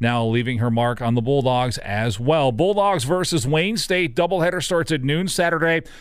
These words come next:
and then Augustana Sunday. That men's women's doubleheader starts at two o'clock. Get tickets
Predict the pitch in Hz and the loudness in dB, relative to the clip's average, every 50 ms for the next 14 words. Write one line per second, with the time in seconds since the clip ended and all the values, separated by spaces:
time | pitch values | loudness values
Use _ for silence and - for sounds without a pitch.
0 | - - - - 127 131 127 135 135 135 135 - 160 175 185 160 175 - - - | -20 -18 -4 -2 -2 0 0 0 -2 -2 -2 -2 -2 -2 0 -2 -2 -2 0 0
1 | 185 175 175 165 139 - - 175 175 175 170 170 165 165 160 160 160 165 170 160 | 0 0 0 -2 -4 0 0 0 0 0 0 0 0 0 -2 -2 -2 -2 -2 -2
2 | 131 170 165 165 139 120 156 160 156 143 131 143 147 147 113 - 151 139 131 131 | -2 -2 -2 -2 0 0 0 0 2 0 0 0 -2 -2 -2 0 0 2 2 0
3 | - - - - - - - 101 110 110 101 - - 156 143 131 117 - 135 143 | -2 -6 -12 -14 -18 -8 -4 -2 -2 -2 -2 -4 -4 -2 -2 -2 0 0 0 0
4 | 143 139 - 123 110 - - - 190 - 196 180 - - - | 0 0 -2 -4 -6 -4 -2 -2 -2 0 -2 -2 -2 -4 -8